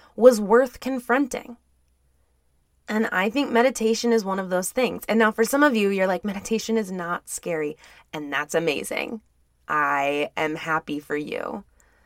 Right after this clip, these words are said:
But I understand because I was in that same place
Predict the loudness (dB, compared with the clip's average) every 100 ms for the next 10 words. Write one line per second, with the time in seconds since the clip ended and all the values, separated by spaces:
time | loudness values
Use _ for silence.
0 | _ _ 0 2 4 0 -4 _ _ _
1 | -8 -2 0 0 0 -2 -4 -6 -4 -4
2 | -4 -6 -8 -12 -16 -12 -10 -6 0 2
3 | 4 4 2 0 -2 -2 -4 -4 -6 -6
4 | 2 4 6 6 4 -4 -10